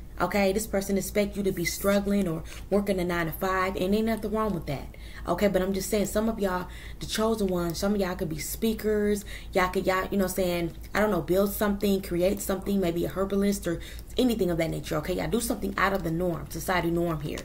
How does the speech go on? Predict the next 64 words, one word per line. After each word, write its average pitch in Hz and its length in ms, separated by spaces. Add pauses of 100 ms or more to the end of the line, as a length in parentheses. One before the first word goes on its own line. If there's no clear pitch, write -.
(340)
Okay? 196 580 (1120)
That's 190 180
what 190 140
I'm 190 140
getting. 202 500 (320)
And 180 100
this 226 140
person 220 320
is 139 120
jealous 208 300
of 160 120
that. 165 100
They 175 80
feel 190 140
like 175 140
your 180 100
life 175 160
was 165 200
easy 196 420
or 170 120
it - 80
came 202 320
easy 156 380 (340)
or 185 100
whatever 185 200
like 170 180
that. 190 300 (340)
All 180 140
right? 196 420 (400)
Is 185 180
what 180 140
I'm 165 100
getting. 190 180
But 165 100
this 202 100
is - 100
the - 40
type 202 100
of 196 60
person 185 220
that 165 140
get 165 180 (220)
carried 190 680 (280)
throughout 180 360
their 175 200
life. 165 320 (500)
All 185 80
right? 170 220
You 175 120
don't 202 180
have 185 140
to 185 60
do 185 200
that. 160 200
But 156 160
you 226 80
can 170 220
really 196 220
shut 180 200
a 160 60
bitch 156 260
down. 165 240
Like, 151 200
"Baby, 214 340